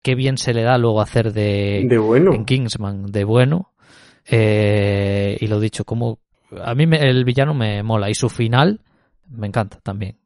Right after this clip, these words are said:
Speaker 1: No voy a decir cómo es por si alguien no lo ha visto y tal, pero me,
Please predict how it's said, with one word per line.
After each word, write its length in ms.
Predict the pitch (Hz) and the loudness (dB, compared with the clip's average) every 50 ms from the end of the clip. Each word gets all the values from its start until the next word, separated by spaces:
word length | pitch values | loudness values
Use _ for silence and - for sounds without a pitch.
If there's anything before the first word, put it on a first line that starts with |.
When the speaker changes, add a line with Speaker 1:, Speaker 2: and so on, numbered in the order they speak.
| _ - | _ -12
Speaker 1:
No 140 | - 117 123 | -6 -4 0
voy 160 | 123 127 131 | 2 2 4
a 80 | 127 123 | 4 4
decir 420 | 123 120 - - 156 147 131 123 | 4 2 2 2 2 2 2 2
cómo 340 | 113 120 117 120 120 123 131 | 0 -2 0 2 2 4 4
es 220 | 143 143 - - | 2 2 0 -4
por 520 | - - 151 135 120 113 110 107 107 107 101 | 0 2 4 4 6 4 2 2 -2 -4 -8
si 280 | - - - 107 101 | -10 -8 -8 -6 -4
alguien 320 | 104 101 107 110 110 110 107 | -4 -4 -4 -4 -4 -4 -2
no 80 | 107 | -2
lo 80 | 107 107 | 0 0
ha 40 | 110 | 2
visto 300 | 117 123 120 - - 139 | 0 0 0 0 0 0
y 60 | 123 | 2
tal, 300 | - 113 120 147 156 - _ | 2 2 2 2 0 -4 _
pero 440 | - - - 98 92 98 - - _ _ _ - - - - - - - - _ _ _ _ | -10 -10 -10 -8 -10 -10 -12 -14 _ _ _ -20 -20 -20 -20 -20 -20 -20 -20 _ _ _ _
me, 720 | - 110 107 104 101 101 98 98 95 95 95 95 95 95 | -6 -2 0 0 0 0 0 -2 -2 -4 -4 -4 -6 -8